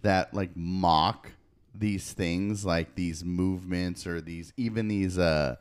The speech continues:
uh, social media, like,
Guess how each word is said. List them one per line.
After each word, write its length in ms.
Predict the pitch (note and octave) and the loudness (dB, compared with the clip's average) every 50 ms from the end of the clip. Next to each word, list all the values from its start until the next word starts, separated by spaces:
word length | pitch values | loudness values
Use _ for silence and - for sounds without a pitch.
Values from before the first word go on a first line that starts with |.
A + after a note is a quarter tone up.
| - - - C3+ C3+ B2+ A#2+ G#2+ - _ - _ - | -14 -14 -10 -8 -8 -8 -8 -10 -14 _ -16 _ -4
uh, 400 | E2 E2+ D#2+ D#2+ D#2 D2 B1 G1+ - _ _ _ _ _ _ _ _ _ _ - | -2 -2 0 0 -2 -2 -4 -6 -10 _ _ _ _ _ _ _ _ _ _ -12
social 460 | A2+ - - - B2 G#2 G2+ - - G2+ | -12 -6 2 4 4 4 4 2 0 0
media, 600 | G2 G2 G2 G2 G2 G2 F#2+ F#2 F2+ F2 E2+ E2 | 2 2 2 0 0 0 0 0 0 0 0 -2
like, 520 | D#2+ D#2+ D2+ D#2 D#2 D2 - - - - | -2 -2 0 0 -2 -2 -4 -10 -20 -20